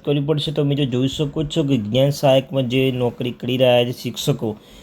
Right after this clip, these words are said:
તે પોતે સ્વૈચ્છિક રાજીનામું મૂકી રહ્યા છે. તમે જોઈ શકો છો જ્ઞાન સહાયક પદ પરથી રાજીનામું આપવા બાબત. તો મિત્રો,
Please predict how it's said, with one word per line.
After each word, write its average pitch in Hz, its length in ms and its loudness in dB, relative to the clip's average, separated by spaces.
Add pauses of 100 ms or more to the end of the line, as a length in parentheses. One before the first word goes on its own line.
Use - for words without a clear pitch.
(120)
તે 139 60 -6
પોતે 139 360 0
સ્વૈચ્છિક - 960 -2
રાજીનામું 127 640 2
મૂકી 117 300 -2
રહ્યા 110 380 2
છે. - 300 -8 (480)
તમે 131 180 -2
જોઈ 135 180 2
શકો 156 320 -2
છો 156 160 -2
જ્ઞાન 135 260 2
સહાયક 139 260 2 (120)
પદ 123 140 0
પરથી 123 300 -6
રાજીનામું 123 680 0
આપવા 120 380 2
બાબત. 135 240 2
તો 131 60 -6
મિત્રો, 156 400 -2